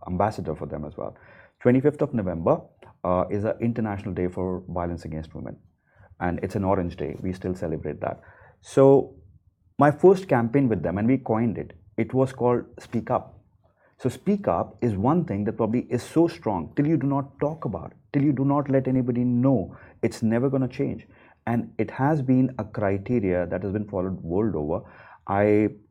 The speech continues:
I think India, I think anywhere Southern Asian or anywhere there's a culture that probably is, it is progressing. And the only thing that can progress, make it progress, is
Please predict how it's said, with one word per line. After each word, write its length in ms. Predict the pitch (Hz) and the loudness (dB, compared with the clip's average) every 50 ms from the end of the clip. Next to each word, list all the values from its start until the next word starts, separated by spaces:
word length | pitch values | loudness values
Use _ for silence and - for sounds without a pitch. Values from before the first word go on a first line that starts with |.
| _ _ _ _ _ - | _ _ _ _ _ -2
I 120 | 101 110 | -2 -2
think 320 | - - 147 147 143 - - - - 131 | 2 2 2 2 0 -2 -10 -6 2 4
India, 480 | 131 139 135 101 92 80 73 67 - - - _ - | 6 6 6 4 4 2 0 -2 -6 -8 -14 _ -4
I 100 | - 104 | -4 -2
think 260 | 98 - 127 123 123 - - | 0 0 0 -2 -2 -6 -4
anywhere 460 | - 117 131 147 143 117 101 92 87 87 | -2 0 2 2 2 2 2 0 0 -2
Southern 400 | - - 101 92 95 92 92 - | -4 -6 -4 -4 -4 -4 -4 -2
Asian 400 | 101 104 107 95 - 92 82 80 | -2 -2 -2 -2 -4 -6 -6 -6
or 160 | - - 101 98 - | -4 -4 -4 -2 0
anywhere 460 | 113 117 131 131 120 113 113 110 101 - - | 0 2 2 2 2 2 2 0 -2 -4 -4
there's 240 | - 98 98 90 | -2 -2 0 0
a 80 | 98 95 - - _ - | -2 -4 -6 -10 _ 2
culture 380 | - 120 131 127 131 - 101 | 4 4 4 4 2 -2 -2
that 100 | 87 95 | -2 -2
probably 280 | 92 95 95 87 90 90 | -2 -2 0 0 2 0
is, 140 | 98 98 95 - - - _ - - _ _ _ - | 0 -2 -4 -12 -20 -20 _ -20 -20 _ _ _ -8
it 120 | 101 95 | -4 -2
is 140 | 120 120 - | -2 -4 -4
progressing. 560 | - - 87 85 76 - - - - - - - - | -6 -8 -8 -6 -6 -8 -10 -10 -14 -16 -16 -12 -8
And 160 | - 104 101 | -6 -4 -4
the 100 | 95 - - | -4 -2 0
only 260 | 117 120 131 131 131 | 0 2 4 4 2
thing 160 | 120 127 113 | 2 0 0
that 180 | 107 104 101 - | -2 -2 -2 -4
can 220 | - 101 101 101 | -6 -6 -6 -4
progress, 500 | - 98 92 92 87 92 92 98 95 - - - - - - | -2 -2 -2 0 0 0 -2 -2 -2 -6 -14 -18 -18 -12 -6
make 280 | 95 101 120 139 - - | 0 4 4 4 4 2
it 160 | 98 - - | -4 -4 -4
progress, 480 | - 87 82 80 90 87 90 92 - - - - - _ _ - | -4 -4 -4 -2 -2 -4 -4 -4 -8 -16 -20 -20 -20 _ _ -4
is 200 | 110 101 92 - | -2 -2 -2 -4